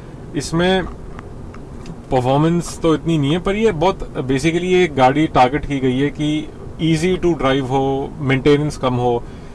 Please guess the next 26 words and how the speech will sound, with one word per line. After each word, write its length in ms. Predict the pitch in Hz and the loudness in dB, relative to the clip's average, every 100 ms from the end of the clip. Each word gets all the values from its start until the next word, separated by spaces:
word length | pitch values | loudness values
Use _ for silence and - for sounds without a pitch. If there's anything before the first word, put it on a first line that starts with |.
| - - | -10 -6
तो 120 | - | -4
उस 380 | 190 214 - - - | 0 0 -2 -8 0
aspect 420 | - 190 - 190 175 | 2 2 0 -4 -2
में 100 | 175 | -2
अगर 160 | 170 | 2
आपको 240 | 165 156 165 | 0 0 -2
लेनी 360 | 131 127 143 | 0 0 0
है, 180 | 120 117 | 0 0
कि 60 | 127 | 0
आपको, 260 | - 135 | 0 -2
भैया, 200 | 123 123 127 117 - - - - - - - - | 0 2 2 0 -6 -14 -14 -14 -14 -16 -16 -4
आपकी 540 | 120 117 113 - 120 110 - | 0 2 0 -2 -4 -4 -2
cost 260 | 135 143 | 0 0
भी 120 | - 156 | 0 0
कम 220 | 143 135 | 2 2
रहे 160 | 131 | 2
service 380 | 127 127 123 123 | 0 0 0 -2
की, 380 | - 127 127 120 - - - - | -4 -4 -2 -4 -8 -16 -12 0
आपको 600 | 120 - - 123 123 120 | 0 0 0 2 4 4
ज़्यादा, 300 | 120 120 131 | 2 2 2
आपको 200 | 123 131 | 0 0
parts 340 | 127 127 117 | 4 4 4
भी 80 | 135 | 0
available 360 | 127 120 123 | 2 2 2
हों, 180 | 123 123 | 2 2
एक 100 | 127 | 0